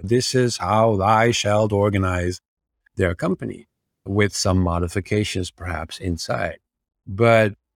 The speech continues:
even if you just use one element of Unfix, well, that's, that's your starting point. You now have your yellow value stream crew. Good. Yay for that. What's your next step? It's a Lego box. You just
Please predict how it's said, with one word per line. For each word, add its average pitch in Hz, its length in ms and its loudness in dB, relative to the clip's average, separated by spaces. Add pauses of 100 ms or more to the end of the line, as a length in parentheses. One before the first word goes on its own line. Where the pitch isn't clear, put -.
(100)
even 143 320 2
if 143 180 -2
you 139 80 2
just 123 300 2
use 127 360 4
one 131 300 4
element 117 580 2
of 104 140 0
Unfix, 107 760 -2
well, 185 200 6
that's, 113 480 -2
that's 123 320 0
your 160 120 0
starting 160 360 2
point. 95 420 2
You 117 200 4
now 123 320 2
have 123 260 0
your 120 440 4 (840)
yellow 113 520 4
value 113 420 2
stream 107 360 0
crew. 90 420 -4 (120)
Good. 147 240 2 (200)
Yay 131 180 4
for - 180 -4
that. 104 280 2 (340)
What's 123 300 0
your 123 100 2
next 123 300 0
step? - 400 -4
It's 107 320 -2
a 139 40 2
Lego 143 360 4
box. 95 480 -4
You 107 100 2
just 113 240 2